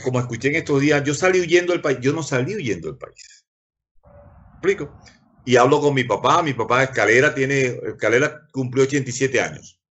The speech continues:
¿Ok? Él, él lo cuenta en días, yo todavía no sé contar en días. Este, entonces, yo llamo a pa-, a pa-, mi papá. "Eh, vale, papá, ¿cómo, hijo, cómo está?" ¿Cómo? O sea, de la manera más natural.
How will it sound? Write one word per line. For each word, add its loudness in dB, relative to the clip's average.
¿Ok? -8
Él, -6
él 0
lo 0
cuenta 0
en -2
días, 2
yo -2
todavía 2
no 0
sé -2
contar -4
en -4
días. -8
Este, 2
entonces, 2
yo 0
llamo 2
a -2
pa-, 0
a -2
pa-, 0
mi -4
papá. -2
"Eh, 4
vale, 0
papá, -2
¿cómo, -14
hijo, -2
cómo -2
está?" 0
¿Cómo? -10
O -16
sea, -10
de 2
la 2
manera -4
más -8
natural. -4